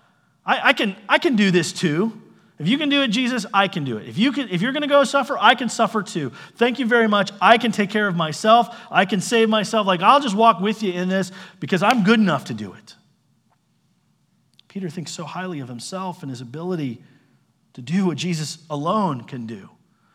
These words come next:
that he puts himself in Jesus' position. In fact, he elevates himself. He says, "Lord, no, no, no. Don't you dare think for a moment you're gonna suffer. I'll lay down my life for you.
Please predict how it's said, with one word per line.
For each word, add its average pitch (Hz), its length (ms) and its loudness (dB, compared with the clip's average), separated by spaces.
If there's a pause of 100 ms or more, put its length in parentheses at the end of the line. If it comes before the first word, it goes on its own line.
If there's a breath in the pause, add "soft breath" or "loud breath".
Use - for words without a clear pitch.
(120)
that 165 100 -6
he 175 60 -2
puts 208 200 -2
himself 190 340 -2
in 175 100 0
Jesus' 170 440 -2
position. 180 480 -8 (560 soft breath)
In 196 80 -4
fact, 226 260 4
he 214 160 2
elevates 220 480 2
himself. 160 340 -2
He 160 60 -6
says, 160 240 -4
"Lord, 196 240 4
no, 196 200 4
no, 185 180 2
no. 156 340 0 (440 loud breath)
Don't 220 300 2
you 196 100 0
dare 233 300 4
think 202 220 -2
for 220 100 -2
a 185 60 0
moment 156 260 -2
you're 156 160 0
gonna 190 180 0
suffer. 131 520 -6 (200 loud breath)
I'll 196 200 6
lay 180 160 4
down 135 240 0
my 156 160 4
life 117 260 -2
for - 180 -12
you. 87 200 -12